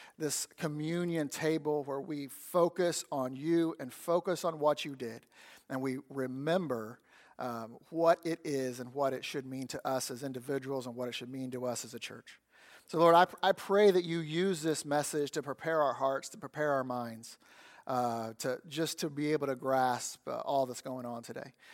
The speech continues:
Lord, I pray that everything is said is true to your word. I pray that it is, is, it is glorifying and honoring to you. And I pray that your Holy Spirit does the work that only he can do, and the word of God does the work that only it can do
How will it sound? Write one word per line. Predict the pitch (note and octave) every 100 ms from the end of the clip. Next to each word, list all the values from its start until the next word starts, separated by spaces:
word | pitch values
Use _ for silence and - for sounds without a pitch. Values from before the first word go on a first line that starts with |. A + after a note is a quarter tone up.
| -
Lord, | D3+
I | D3+
pray | - F#3+
that | E3+
everything | D#3+ F3 E3+ F#3
is | D#3+
said | - F3 D3+
is | C3
true | - F3+
to | F#3+
your | F3+
word. | E3+ F3 E3+ D#3+
I |
pray | C#3 D#3 D3+
that | C#3
it | C3+
is, | B2+ - _
is, | D#3 C#3+ - -
it | C3+
is | A#2+ - C#3
glorifying | C#3+ E3 F#3 F3 F#3+ F#3 F3+ D#3
and | -
honoring | D#3 D#3+ E3+ D#3+ D#3
to | C#3+
you. | C3+ C3+ C3
And | B2+
I |
pray | - F3 F3
that | D3 D3 - - - -
your | D3
Holy | D#3 E3+
Spirit | E3 F3 D#3 D3
does | D3 C3+
the |
work | C#3 C#3 -
that | B2+
only | C3+ C3+
he | E3+ E3
can | E3
do, | C3 A#2+ A#2+
and | A#2+
the | A#2+
word | C3 D3+
of | D3+
God | C#3 D3+ D3+
does | D3 D3
the | D3+
work | C#3+ C#3
that | C3+
only | C3+ C3 A#2+
it | D3
can | C#3+ B2
do | G#2+